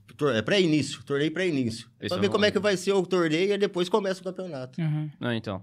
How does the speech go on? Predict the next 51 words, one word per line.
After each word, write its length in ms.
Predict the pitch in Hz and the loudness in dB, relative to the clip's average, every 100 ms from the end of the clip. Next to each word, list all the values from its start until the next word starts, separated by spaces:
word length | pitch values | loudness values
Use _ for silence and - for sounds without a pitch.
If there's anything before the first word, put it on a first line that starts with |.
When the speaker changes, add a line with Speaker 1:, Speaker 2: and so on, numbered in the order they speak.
| - - | -12 -8
Speaker 2:
é. 200 | 151 131 | -6 -6
Speaker 3:
É. 160 | 165 160 - | -6 -6 4
Speaker 1:
Aí 160 | 139 | 6
Speaker 3:
Não. 80 | 131 | 6
Speaker 1:
deram 180 | 120 123 | 4 4
uma 140 | 127 | 2
tacinha, 440 | 123 131 135 131 190 | 2 2 2 -2 -2
então 200 | 233 190 | -2 -6
você 100 | 175 | -6
acha 220 | 202 - 208 | -6 0 2
Speaker 3:
E, 100 | 220 | 6
e 60 | |
mesmo 320 | 220 240 277 311 | 8 8 8 6
tendo 180 | 285 247 | 6 8
dois 160 | 240 | 8
brasileiros, 320 | 214 226 214 196 | 8 6 6 6
mas 100 | 180 | 4
se 60 | |
a 40 | 208 | 4
final 200 | 214 214 | 4 4
fosse 180 | 254 - | 4 4
Corinthians 340 | 220 208 190 | 6 6 8
e 20 | |
Real 160 | 196 185 | 8 8
Madrid 320 | 175 147 196 | 6 6 6
ou 40 | 190 | 8
Corinthians 320 | 180 185 165 | 6 6 6
e 40 | |
Manchester, 720 | 160 202 240 175 160 165 135 160 | 4 6 4 2 0 0 2 4
ia 140 | 175 | 4
ser 160 | - 196 | 6 8
outra 240 | 196 254 | 8 6
coisa, 320 | - 196 165 | 8 8 8
eu 60 | 147 | 6
acho, 80 | 143 | 4
Speaker 2:
Seria 140 | 170 | 4
Speaker 3:
outro 140 | - 233 | 6 6
Speaker 2:
outra 80 | - | 8
coisa, 160 | 190 | 8
Speaker 3:
peso, 180 | 170 156 | 8 6
né? 100 | 160 | 6
Speaker 2:
seria 100 | 151 | 6
Speaker 3:
Mas 80 | 160 | 4
Speaker 2:
outra 60 | - | 6
Speaker 3:
falar, 120 | 302 | 8
ah, 40 | 190 | 8
Speaker 2:
coisa. 120 | 180 | 8
Speaker 3:
ganhou 120 | 190 | 8
do 120 | 247 | 6
Vasco, 500 | 214 160 175 160 - | 8 8 8 6 0
tipo, 420 | 147 160 165 147 | -4 -2 0 -2